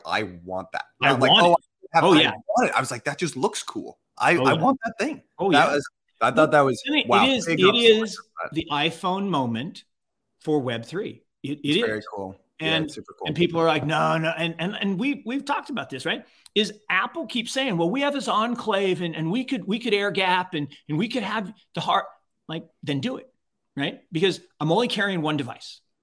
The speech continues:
Speaker 2: I'm not gonna carry both. And what I'm hoping, and what I think this is, is an H S M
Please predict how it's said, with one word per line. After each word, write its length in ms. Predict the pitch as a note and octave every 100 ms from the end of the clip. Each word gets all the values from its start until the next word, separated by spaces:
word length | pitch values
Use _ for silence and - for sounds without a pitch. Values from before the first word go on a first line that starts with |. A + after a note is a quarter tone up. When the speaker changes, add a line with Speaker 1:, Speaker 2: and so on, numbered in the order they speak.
| _ _ _ _ _ _ C3
Speaker 2:
I'm 80 |
not 200 | C#3+ D3+
gonna 140 | E3+ F3
carry 440 | - E3+ D#3 D3+
both. 460 | B2+ B2+ - C#3 - _ _ _ _ _ -
And 360 | D3+ D3+ D3 C#3+ _ _ -
what 260 | C#3+ C#3+ C#3+
I'm 440 | C#3+ C#3+ C#3 -
hoping, 720 | - - B3+ B3 - C3+ A3+ -
and 100 | B2
what 120 | B2
I 40 |
think 300 | - D#3+ E3
this 220 | D3 C#3+
is, 400 | G#3 E3 - E3 - _ _ _ D3+
is 380 | D3+ C#3+ C3+ - _ _ _
an 100 | C#3
H 180 | B2 C3+
S 200 | F#3+ F#3
M 400 | E3 C3+ C#3 C#3+